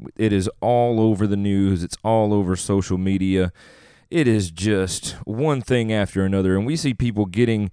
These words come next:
in arguments over this thing called the coronavirus. Is it as bad as it's supposed to be? Is it not as bad as it's supposed to be? I mean, come on, guys. We haven't even had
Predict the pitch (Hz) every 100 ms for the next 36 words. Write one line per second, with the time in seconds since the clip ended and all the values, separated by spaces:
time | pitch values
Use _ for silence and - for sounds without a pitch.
0 | - _ _ _ - 123 117 - 120 139
1 | 117 107 98 - - - - 123 120 101
2 | 95 82 - _ _ 87 104 98 - 101
3 | 85 73 - _ _ _ - 113 95 101
4 | 101 104 117 92 80 71 71 107 104 104
5 | - _ _ _ - 113 90 101 98 107
6 | 98 107 - 107 101 110 101 101 101 107
7 | 117 92 87 - - _ _ 92 90 110
8 | 95 110 107 107 101 98 117 120 117 -
9 | 101 110 120 131 - _ 95 98 95 87
10 | 143 131 95 76 73 98 - - - -
11 | - - 107 - 131 131 123 117 117 107
12 | 95 113 107 95 98